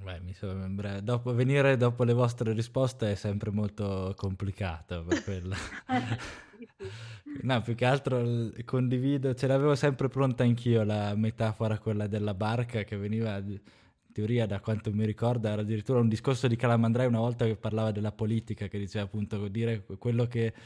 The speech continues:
Speaker 1: dice "non mi interessa la politica", o in questo caso "non mi interessa l'ambiente", o cose così, è com-, è come quello che in barca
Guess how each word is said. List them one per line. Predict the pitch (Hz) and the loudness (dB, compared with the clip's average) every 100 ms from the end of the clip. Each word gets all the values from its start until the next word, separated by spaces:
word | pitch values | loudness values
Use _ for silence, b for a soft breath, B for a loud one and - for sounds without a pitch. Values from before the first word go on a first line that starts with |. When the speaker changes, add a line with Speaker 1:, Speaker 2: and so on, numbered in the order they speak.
| B B B B | B B B B
Speaker 1:
dice | 110 110 123 | -6 -2 4
"non | 117 123 | 6 6
mi | 127 | 6
interessa | 123 123 123 127 120 123 | 4 4 4 2 2 2
la | 120 | 2
politica", | 120 120 135 135 123 117 | 2 2 2 0 -2 0
o | 104 | 0
in | 101 | -2
questo | 107 - | -4 -8
caso | 95 117 107 | -4 -2 -2
"non | 98 | -2
mi | 104 | -2
interessa | - 110 117 107 101 - - b b b b _ - 95 | -2 -2 -2 -4 -6 -10 -20 b b b b _ -14 -6
l'ambiente", | 101 101 98 113 120 113 | -4 -2 2 4 4 2
o | 104 | 0
cose | 107 107 | -4 -2
così, | 120 120 | 0 0
è | 131 | 0
com-, | 113 110 107 | 0 -2 -2
è | 110 110 110 110 | -2 -2 -2 -4
come | 110 113 117 | -4 -4 0
quello | 120 110 | 0 0
che | 110 | 2
in | 120 123 | 2 4
barca | 131 131 131 - 131 131 | 4 4 2 0 0 0